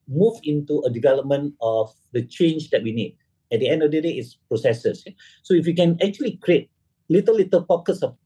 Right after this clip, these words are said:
processes for everything that we can, uh, do, for example,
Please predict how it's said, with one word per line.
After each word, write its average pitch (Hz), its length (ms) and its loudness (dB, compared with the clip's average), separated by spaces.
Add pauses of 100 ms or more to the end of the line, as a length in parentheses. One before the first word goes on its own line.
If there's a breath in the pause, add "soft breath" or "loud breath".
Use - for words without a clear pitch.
processes 131 800 0
for 104 260 -2
everything 170 480 -2
that - 160 -2
we 120 120 -10
can, 117 340 0 (340)
uh, 110 100 0
do, 131 360 -2
for 117 80 2
example, 117 540 -4